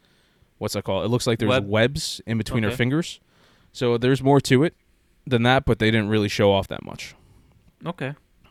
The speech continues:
Speaker 1: So it's, it seems interesting. It looks like it's gonna be, like, kinda just story-based, what's going on. I believe it takes place in, like, the nineteen thirties, nineteen forties back then.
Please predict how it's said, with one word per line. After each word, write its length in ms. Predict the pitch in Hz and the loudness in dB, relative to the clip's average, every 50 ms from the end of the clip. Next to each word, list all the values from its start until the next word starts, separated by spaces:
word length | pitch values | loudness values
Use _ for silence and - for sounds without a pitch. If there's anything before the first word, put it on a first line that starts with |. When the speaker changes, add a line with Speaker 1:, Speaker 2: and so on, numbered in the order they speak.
| _ _ _ _ _ | _ _ _ _ _
Speaker 1:
So 220 | _ - 104 104 98 | _ -16 -14 -12 -12
it's, 160 | 104 - - | -12 -12 -10
it 180 | - 127 151 - | -8 -8 -8 -8
seems 320 | - - 190 180 156 110 104 | -8 -8 -6 -6 -6 -4 -4
interesting. 360 | 107 101 104 - - 110 107 | -4 -4 -4 -4 -4 -2 -2
It 60 | 113 | 0
looks 200 | 127 131 - - | 0 0 2 2
like 100 | 117 107 | 0 0
it's 100 | 104 - | 0 -4
gonna 100 | 120 104 | -6 -6
be, 140 | 101 101 101 | -4 -4 -6
like, 220 | 104 101 92 - | -6 -8 -10 -8
kinda 200 | - 110 98 95 | -8 -8 -6 -6
just 140 | 95 98 - | -8 -8 -8
story-based, 600 | - 104 101 104 101 98 104 101 98 - - - _ _ _ _ _ _ _ _ _ - | -6 -6 -6 -8 -8 -6 -6 -6 -6 -8 -10 -18 _ _ _ _ _ _ _ _ _ -10
what's 160 | - 104 - | -8 -8 -4
going 180 | - 104 101 98 | -4 -4 -2 -2
on. 140 | 98 98 101 | -2 -2 -2
I 100 | 104 107 | -2 -2
believe 240 | 113 120 127 123 | -2 -2 -2 -2
it 80 | 113 104 | -2 -2
takes 220 | - 110 101 - | -4 -4 -4 -4
place 240 | - 110 101 98 - | -4 -4 -4 -4 -4
in, 40 | 104 | -6
like, 100 | 98 98 | -8 -8
the 40 | - | -8
nineteen 340 | 98 101 98 101 98 95 95 | -8 -8 -8 -6 -6 -8 -6
thirties, 320 | - 98 104 104 104 98 95 | -6 -6 -6 -6 -8 -8 -8
nineteen 260 | 90 92 - 95 95 | -10 -10 -10 -12 -12
forties 380 | - - 101 107 104 101 104 - | -8 -6 -6 -6 -6 -6 -8 -8
back 220 | 98 80 95 - | -8 -8 -8 -8
then. 200 | - 65 - | -10 -10 -10